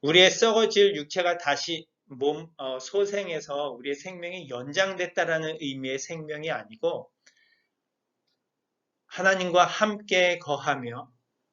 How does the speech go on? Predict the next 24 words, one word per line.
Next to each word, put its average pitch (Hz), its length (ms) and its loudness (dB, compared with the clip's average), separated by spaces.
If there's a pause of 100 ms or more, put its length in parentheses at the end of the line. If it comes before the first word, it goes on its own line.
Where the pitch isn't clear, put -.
(120)
하나님을 156 840 -4
찬양하며 143 960 -6
하나님을 131 540 -8 (100)
예배하며 120 840 -8 (360)
거룩하다, 147 760 4
거룩하다라고 156 1040 2 (340)
하나님 185 340 -2
앞에서 143 560 0
우리가 131 320 -8
살면서 147 720 -6
살아갈 156 520 -2
수 - 180 -10
있는 131 200 -12 (640)
그 196 80 -2
생명을 190 600 -2
말하는 131 420 -6
겁니다. - 440 -18 (460)
그 170 140 0
생명은 170 800 0 (160)
우리의 151 480 4
이 139 180 -6
죄 135 260 -4
때문에 147 440 -2
끊어졌던 165 640 -2